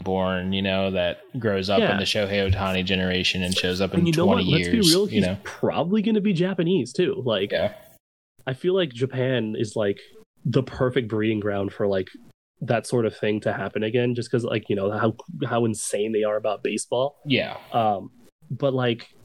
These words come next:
Speaker 2: it's such a unique, like, again, it's such a unique thing that's, like, it just sucks for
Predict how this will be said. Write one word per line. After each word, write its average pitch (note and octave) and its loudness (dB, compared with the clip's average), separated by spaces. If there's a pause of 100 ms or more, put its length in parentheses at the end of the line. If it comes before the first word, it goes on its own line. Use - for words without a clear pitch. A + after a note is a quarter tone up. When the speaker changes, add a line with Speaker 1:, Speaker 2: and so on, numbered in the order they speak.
(120)
Speaker 2:
it's C#3+ 2
such - -4
a D#3+ 2
unique, C3 0
like, A#2+ -4
again, A#2 0
it's - -8
such C#3 -4
a D3+ -4
unique B2+ 0
thing B2 0
that's, G#2 -4
like, A2 0
it B2 -4
just A#2 -2
sucks - 0
for - 0